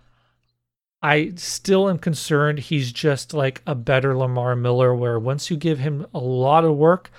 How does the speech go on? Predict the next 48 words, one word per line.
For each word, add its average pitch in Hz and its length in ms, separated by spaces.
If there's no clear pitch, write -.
his 147 220
efficiency 165 560
goes 143 260
down. 135 300
And 170 180
we 160 100
did 226 280
see - 240
a 233 60
little 220 240
of 208 100
the, 214 180
a 208 120
little 214 240
bit 196 160
of 196 120
that 165 320
towards 170 260
the 170 100
end 165 140
of 156 60
last 156 240
season. 165 360
He 160 140
came 185 320
out 185 160
with 170 100
those 135 220
big 180 380
games, 165 440
exploded 185 800
onto 160 240
the 139 80
scene, 151 540
and 175 160
then 208 180
it, 202 240
it 202 180
tapered 170 420
off 147 220
a 139 60
little 120 180
bit. - 260
What's 139 400
it 185 80
gonna 202 160
be 180 220
like 139 360